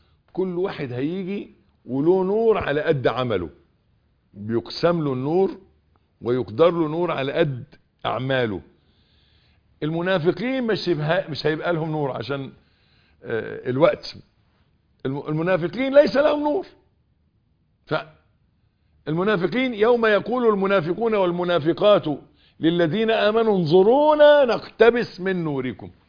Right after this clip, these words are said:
استنوا، عايزين ناخد منكم شوية نور. "قيل ارجعوا وراءكم فالتمسوا نورا". لا، احنا النور ده جايبينه من الدنيا بأعمالنا، ارجعوا ورا هاتوا لكم نور. "فضرب بينهم بسور له باب".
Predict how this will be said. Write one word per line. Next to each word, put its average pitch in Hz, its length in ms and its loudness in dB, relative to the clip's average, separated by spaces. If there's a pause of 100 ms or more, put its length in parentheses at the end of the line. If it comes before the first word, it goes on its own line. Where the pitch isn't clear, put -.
(1400)
استنوا، 269 420 2
عايزين 254 280 2
ناخد 247 220 2
منكم 262 220 0
شوية 247 280 6
نور. 269 260 0 (1000)
"قيل 233 160 2
ارجعوا 190 460 2
وراءكم 190 460 2
فالتمسوا 156 600 -4
نورا". 143 220 -4 (280)
لا، 196 200 0
احنا - 180 -6
النور 190 220 2
ده 196 120 0
جايبينه 190 380 -2
من 185 120 -2
الدنيا 180 440 2
بأعمالنا، 185 720 -2 (320)
ارجعوا 220 440 8
ورا 240 220 6
هاتوا 190 180 6
لكم 185 200 2
نور. 170 220 -2 (640)
"فضرب 233 480 6
بينهم 214 420 4
بسور 185 320 -2
له 156 260 -2
باب". 113 220 -4